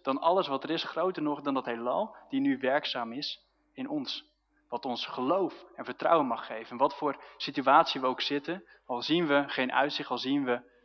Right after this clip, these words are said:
God misschien niet, mogen we toch weten, diep van binnen, dat God groter is dan dat alles. En Jezus, zo lazen we in vers eenentwintig, staat nu boven al die hemelse vorsten, alle heersers,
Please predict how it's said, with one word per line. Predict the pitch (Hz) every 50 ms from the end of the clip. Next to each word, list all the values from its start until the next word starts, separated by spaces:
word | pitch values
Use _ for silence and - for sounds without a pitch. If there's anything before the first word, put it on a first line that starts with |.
| _ _
God | - - 160 151
misschien | 156 147 - - 139 127
niet, | 131 135 139 135
mogen | 131 123 120 123 -
we | 120 -
toch | - - - 123 117
weten, | 120 127 135 127 - 110 101 - _ _ _ _ _ _
diep | _ 135 131
van | - - 113 107
binnen, | 117 117 113 113
dat | 110 110 -
God | - - 117 -
groter | - - - 123 127 123 - 113 -
is | - - - - _ _ _ _ _
dan | _ - 113
dat | 110 - -
alles. | - 120 - - - - - - - - - - - _ _ _ _ _ _ _ _ _ _ _ _ _ _ _ - -
En | - - 139
Jezus, | 139 143 151 175 180 165 180 190 - - - - - - -
zo | - 135
lazen | 135 135 139 135 139
we | 131
in | 123 120
vers | - 127 123 127
eenentwintig, | - 143 139 131 - 143 135 -
staat | - - 147 131
nu | 135 131 123
boven | - 127 131 143 139 - 135
al | 139 135
die | 135 127
hemelse | 120 123 131 135 135 131 - -
vorsten, | - - - 143 147 143 - - 147
alle | 131 123 120
heersers, | 117 117 120 135 143 143 - - 139 135 135 - -